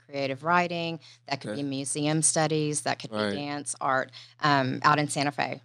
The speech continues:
Speaker 1: And you
Speaker 2: Okay,
Speaker 1: can
Speaker 2: Santa
Speaker 1: head out
Speaker 2: Fe.
Speaker 1: there, and the culture is so rich. There is just so much to do there, and their campus participates in, in all of the things,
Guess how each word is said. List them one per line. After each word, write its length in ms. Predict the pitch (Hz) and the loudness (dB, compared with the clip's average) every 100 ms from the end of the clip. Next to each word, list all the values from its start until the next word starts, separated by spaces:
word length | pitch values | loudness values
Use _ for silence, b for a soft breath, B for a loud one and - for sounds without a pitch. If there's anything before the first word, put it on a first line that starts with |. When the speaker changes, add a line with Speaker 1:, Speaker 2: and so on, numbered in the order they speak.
| _ - | _ -10
Speaker 1:
And 180 | 143 131 | -4 -2
you 40 | |
Speaker 2:
Okay, 100 | 127 | -4
Speaker 1:
can 120 | 104 - | -4 -4
Speaker 2:
Santa 220 | 110 113 | -2 -2
Speaker 1:
head 120 | 104 | 0
out 140 | 107 101 | -2 -2
Speaker 2:
Fe. 60 | 151 | -8
Speaker 1:
there, 280 | 147 151 - | -6 -6 -6
and 160 | 143 | -8
the 60 | 135 | -8
culture 520 | - 151 143 - 147 | -8 -6 -4 -2 0
is 160 | 143 143 | -2 -2
so 280 | - 151 151 | 0 0 0
rich. 500 | 147 143 147 - B B B - | 0 0 2 0 B B B -4
There 140 | 147 147 | -2 0
is 220 | 139 - | 2 0
just 180 | 143 - - | 2 2 2
so 180 | 151 143 | 2 2
much 280 | 135 - | 2 0
to 80 | - | 0
do 180 | 135 139 | -4 -4
there, 400 | 139 135 135 135 | -2 0 0 -2
and 180 | 143 139 | -4 -4
their 80 | 135 | -6
campus 400 | - 135 139 - | -8 -10 -4 -6
participates 640 | 147 143 135 - 135 127 139 | -6 -10 -10 -10 -10 -8 -6
in, 260 | 131 139 - | -6 -6 -6
in 140 | 135 | -6
all 320 | - 131 127 | 0 0 0
of 100 | 123 | -4
the 80 | 131 | -10
things, 520 | - - 58 131 - | -12 -8 -6 -4 -4